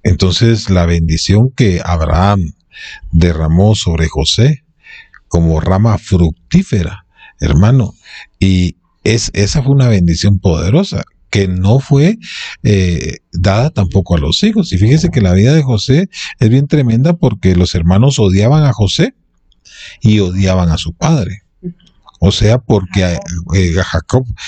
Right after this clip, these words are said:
porque, eh, Jacob amaba a José, eh,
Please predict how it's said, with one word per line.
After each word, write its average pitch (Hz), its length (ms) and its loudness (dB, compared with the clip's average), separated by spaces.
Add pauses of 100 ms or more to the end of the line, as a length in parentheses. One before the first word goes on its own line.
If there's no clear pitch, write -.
(180)
porque, 92 580 0
eh, 90 120 -2
Jacob 113 460 -2
amaba 110 440 2
a 101 180 -4
José, 156 460 -2 (540)
eh, 98 240 0